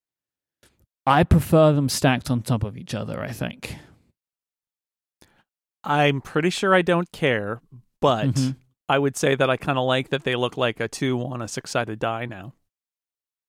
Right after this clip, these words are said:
Speaker 1: Hmm,
Speaker 2: You
Speaker 1: okay.
Speaker 2: rolled a two.
Speaker 1: Rolled a two. All right.
Speaker 2: That's all I got.
Speaker 1: It's better
Speaker 2: I don't,
Speaker 1: than a
Speaker 2: I,
Speaker 1: critical
Speaker 2: beyond that,
Speaker 1: fail.
Speaker 2: I, I don't think I care. Sorry.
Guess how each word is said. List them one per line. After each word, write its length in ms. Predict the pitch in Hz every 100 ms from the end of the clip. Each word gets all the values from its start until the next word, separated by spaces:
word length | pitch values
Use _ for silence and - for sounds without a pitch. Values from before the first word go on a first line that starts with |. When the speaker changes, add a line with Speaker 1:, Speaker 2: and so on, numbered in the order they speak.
| -
Speaker 1:
Hmm, 100 | 220 - _ -
Speaker 2:
You 120 | 135
Speaker 1:
okay. 80 | 131
Speaker 2:
rolled 120 | 127
a 40 |
two. 260 | - 143 127 _ _ _ _ _ _ -
Speaker 1:
Rolled 260 | - 123 135
a 40 |
two. 300 | - 226 175 - -
All 160 | 151
right. 200 | 196 226 -
Speaker 2:
That's 180 | 147 143
all 120 | 135
I 60 | 135
got. 260 | 143 135 _ _
Speaker 1:
It's 100 | -
better 180 | - 120
Speaker 2:
I 20 | 139
don't, 60 |
Speaker 1:
than 160 | 127 127
a 40 |
Speaker 2:
I, 20 | 135
Speaker 1:
critical 160 | -
Speaker 2:
beyond 220 | 143 139 143
that, 120 | 139
Speaker 1:
fail. 260 | 135 170 - - _ _ _ -
Speaker 2:
I, 40 |
I 20 | 131
don't 160 | 127
think 160 | 127 127
I 80 | 120
care. 300 | 120 113 - _ _ _ _ _ _ _ _ _ -
Sorry. 320 | 143 135